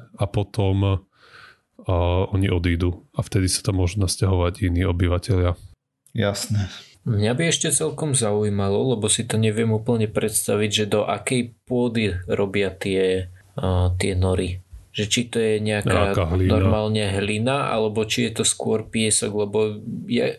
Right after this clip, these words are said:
Speaker 3: ja keď si predstavím varana, tak si predstavím takého toho obrovského. A to je
Speaker 1: Hej.
Speaker 3: ve-, väčšinou si to predstavím na takom nejakom pieštitom povrchu.
Speaker 2: Toto si zle predstavuješ.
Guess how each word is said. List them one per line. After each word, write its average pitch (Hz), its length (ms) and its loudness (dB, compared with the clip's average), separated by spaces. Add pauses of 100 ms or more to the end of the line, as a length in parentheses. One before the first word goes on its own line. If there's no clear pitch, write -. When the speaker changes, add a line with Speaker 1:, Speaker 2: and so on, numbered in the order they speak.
Speaker 3:
ja 135 240 -2
keď 165 160 -2
si - 160 -2
predstavím 139 640 0
varana, 104 400 0
tak 107 240 -4
si - 80 -2
predstavím 104 580 0
takého - 380 -2
toho 101 400 -2
obrovského. 104 880 -2 (520)
A - 80 -4
to - 160 0
je 92 80 6
Speaker 1:
Hej. 90 140 4
Speaker 3:
ve-, 113 340 -4
väčšinou 120 460 0
si 117 140 0
to 120 160 0
predstavím 113 600 0
na 110 140 2
takom 107 400 -2
nejakom 107 640 -2
pieštitom 110 680 0
povrchu. 104 680 -2 (520)
Speaker 2:
Toto 120 240 0
si - 160 0
zle 107 200 2
predstavuješ. 101 720 0